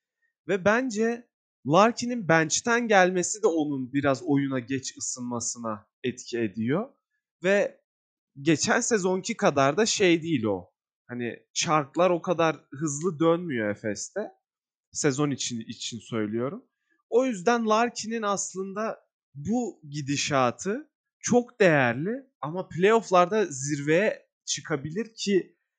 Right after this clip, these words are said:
hani onun da işte "Bizimle Nisan'da konuşun." gibi bir açıklaması vardı.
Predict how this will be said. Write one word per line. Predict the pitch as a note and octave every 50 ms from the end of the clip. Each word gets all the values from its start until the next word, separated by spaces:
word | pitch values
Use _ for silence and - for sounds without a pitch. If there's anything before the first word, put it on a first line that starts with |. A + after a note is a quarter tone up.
| _ _
hani | - D#3+ D#3
onun | D#3 D#3+ E3 E3+ E3+ F3 D#3+
da | E3+ D#3+ D3+ C#3
işte | B2 A#2 - - D3 C#3
"Bizimle | C3+ C#3 C3+ D3+ E3+ E3+ D#3+ D#3 D#3
Nisan'da | D#3 D3+ C#3 - - D#3+ D3+ C#3+ D3 D3 D3+ C#3+
konuşun." | - - C3+ A#2+ A2+ - - - A#2 A2+ A2 G#2
gibi | - A#2+ G#2+ A#2+ B2+ A#2 - - _ _ _ _
bir | - B2+ C3
açıklaması | C3+ - - - - - C3 B2 A#2+ A#2 A2+ A#2 - B2+ A#2
vardı. | A#2 A#2 A2+ A2+ A#2+ C3+ F3 A3+ C4+